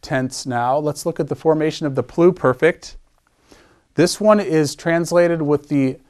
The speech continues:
help of the, the auxiliary verb had, H A D. Remember, this means literally more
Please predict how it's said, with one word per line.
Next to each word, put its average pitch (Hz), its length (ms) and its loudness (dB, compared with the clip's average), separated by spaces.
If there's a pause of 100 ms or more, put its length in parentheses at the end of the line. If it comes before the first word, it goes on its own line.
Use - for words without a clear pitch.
(240)
help 202 480 2
of 139 240 -2
the, 135 240 -2 (160)
the 131 260 -2
auxiliary 165 560 0
verb 143 480 0 (160)
had, 123 920 -2 (680)
H 139 380 -4
A 135 220 0
D. 131 460 0 (1080)
Remember, 165 400 2
this 165 240 0
means 160 480 -2
literally 156 460 2
more 196 640 4